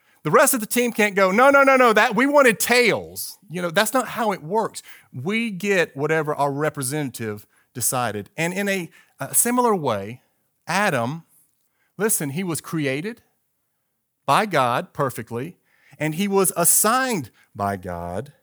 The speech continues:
to be our representative, representative, to be humanity's representative.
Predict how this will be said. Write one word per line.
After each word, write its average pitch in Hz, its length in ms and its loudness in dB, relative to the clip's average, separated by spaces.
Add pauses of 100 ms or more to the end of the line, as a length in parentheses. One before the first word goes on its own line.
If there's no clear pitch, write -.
(680)
to 170 180 -10
be 175 440 -6 (100)
our 139 640 0 (320)
representative, 131 840 -10 (280)
representative, 127 840 -10
to 117 80 -16
be 135 220 -6 (160)
humanity's 127 880 -6 (400)
representative. 107 960 -10